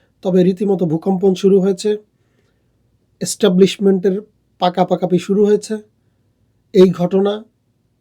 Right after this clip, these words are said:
অনেক বড় সিগনিফিক্যান্ট একটি ঘটনা। জোহরান মামদানি যদি মেয়র নির্বাচিত হতে নাও পারে,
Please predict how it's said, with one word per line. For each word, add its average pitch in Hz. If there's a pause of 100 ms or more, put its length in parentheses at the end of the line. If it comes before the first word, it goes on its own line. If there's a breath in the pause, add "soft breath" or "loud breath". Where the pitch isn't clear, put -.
(120)
অনেক 180
বড় 180
সিগনিফিক্যান্ট 190
একটি 202
ঘটনা। 190
জোহরান 180
মামদানি 185
যদি 180
মেয়র 175
নির্বাচিত 175
হতে 180
নাও 226
পারে, 143